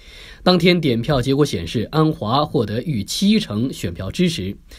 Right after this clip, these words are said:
赢得波德申选区的国会议席。七十一岁的安华是大马前副首相，曾经因为入狱多年，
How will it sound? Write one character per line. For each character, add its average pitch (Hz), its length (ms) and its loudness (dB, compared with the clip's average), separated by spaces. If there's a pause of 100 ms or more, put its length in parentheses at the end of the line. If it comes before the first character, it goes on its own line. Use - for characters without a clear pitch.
(180)
赢 170 280 4
得 139 240 2
波 156 200 4
德 151 120 4
申 160 200 2
选 85 260 -4
区 120 180 -2
的 92 260 -6
国 104 220 -2
会 107 180 -2
议 104 160 -2
席。 78 300 -14 (1040)
七 220 180 6
十 196 140 4
一 208 100 4
岁 196 160 2
的 - 80 0
安 175 140 2
华 135 240 0
是 147 240 0
大 131 220 0
马 90 260 -8
前 127 320 -2
副 175 180 0
首 87 160 -4
相， 101 240 -6 (140)
曾 151 200 2
经 170 200 2
因 170 160 0
为 139 180 2
入 170 220 -2
狱 110 120 -2
多 185 200 4
年， 110 280 -2